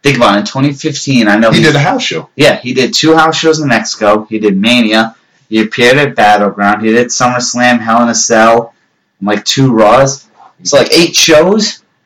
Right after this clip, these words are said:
Speaker 1: out of fifty-two.
Speaker 2: Yep.
Speaker 1: For Taker, that's not bad at all. You can't really complain about that.
Speaker 2: Yeah, he's hanging it up.
Speaker 1: Yes, yes, yeah. That's a sign you can tell he's hanging it up 'cause he's coming around more.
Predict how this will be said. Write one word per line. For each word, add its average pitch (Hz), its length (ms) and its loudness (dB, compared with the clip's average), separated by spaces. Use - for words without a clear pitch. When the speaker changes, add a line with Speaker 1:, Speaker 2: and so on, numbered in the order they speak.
Speaker 1:
out 123 140 0
of 117 60 -6
fifty-two. 175 760 -2
Speaker 2:
Yep. 131 160 -18
Speaker 1:
For 120 100 -4
Taker, 139 360 -2
that's 101 200 -2
not 107 180 0
bad 101 200 0
at 92 80 -2
all. 104 160 0
You - 80 -12
can't 107 180 -4
really 98 180 -2
complain 110 340 -2
about 90 240 -4
that. 76 280 -6
Speaker 2:
Yeah, 98 160 -14
he's 95 160 -16
hanging 101 320 -6
it 117 100 -14
up. 139 220 -10
Speaker 1:
Yes, 220 320 4
yes, 214 440 4
yeah. 170 460 2
That's 170 180 0
a 160 80 0
sign 156 260 0
you 135 80 -2
can 127 120 -6
tell 139 200 0
he's 113 140 0
hanging 107 260 -4
it 104 80 0
up 101 160 2
'cause 107 140 -2
he's 101 140 -6
coming 117 260 0
around 113 260 2
more. 90 280 -4